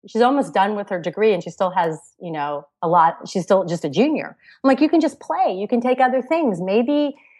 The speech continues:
the, you know, come on." But we get that. We get so attached to knowing, to what I've invested, to thinking we have to have the answers, to thinking we have to be the savior of the world.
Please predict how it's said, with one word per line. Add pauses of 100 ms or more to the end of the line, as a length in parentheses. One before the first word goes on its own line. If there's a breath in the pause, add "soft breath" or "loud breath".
(160 soft breath)
the,
you
know, (380)
come
on."
But
we
get
that.
We
get
so
attached
to
knowing,
to
what
I've
invested, (400 soft breath)
to
thinking
we
have
to
have
the
answers,
to
thinking
we
have
to
be
the
savior
of
the
world.